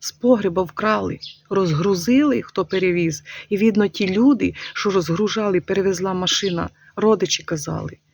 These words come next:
І голова колгоспу казав, давайте будемо міліцію визивати, усе. Але не... куча нервів і чи знайдуть. А потім у туалеті баночки валялися. І з жиром біленьким, пахучим, з маминим, що мама закривала, топила його.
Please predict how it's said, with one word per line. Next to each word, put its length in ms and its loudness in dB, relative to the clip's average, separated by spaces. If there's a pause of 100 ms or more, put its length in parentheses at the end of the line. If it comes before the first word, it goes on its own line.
(160)
І 80 -2
голова 280 0
колгоспу 520 -2
казав, 380 -2
давайте 400 -2
будемо 340 -2
міліцію 460 -2
визивати, 500 -4
усе. 340 -8 (520)
Але 200 4
не... 140 2 (920)
куча 240 -2
нервів 540 -2
і 40 -4
чи 160 -2
знайдуть. 680 -6 (580)
А 100 0
потім 360 2
у 40 -6
туалеті 460 0
баночки 500 -4
валялися. 720 -6 (300)
І 60 0
з 20 0
жиром 460 2
біленьким, 540 0
пахучим, 600 -4
з 120 -8
маминим, 520 -2 (220)
що 160 -6
мама 280 0
закривала, 640 -4 (280)
топила 460 2
його. 360 -2